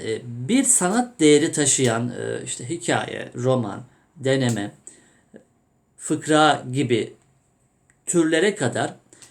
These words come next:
her türlü yazı edebiyatın kapsamına girer arkadaşlar. Edebiyat eseri sayılır. Edebiyatın konusu ne olabilir? Arkadaşlar,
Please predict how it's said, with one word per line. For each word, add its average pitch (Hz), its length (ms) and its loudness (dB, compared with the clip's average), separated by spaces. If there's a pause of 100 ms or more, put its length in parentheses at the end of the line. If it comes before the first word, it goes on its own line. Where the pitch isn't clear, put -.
(160)
her 311 300 4
türlü 120 280 2
yazı 175 600 2
edebiyatın 175 720 2
kapsamına 156 840 -2 (420)
girer 160 180 4
arkadaşlar. 117 440 0
Edebiyat 143 520 2
eseri 143 480 2
sayılır. 107 520 -2 (640)
Edebiyatın 247 420 0
konusu 156 360 -4
ne 147 100 0
olabilir? 107 480 -8 (180)
Arkadaşlar, 208 560 -2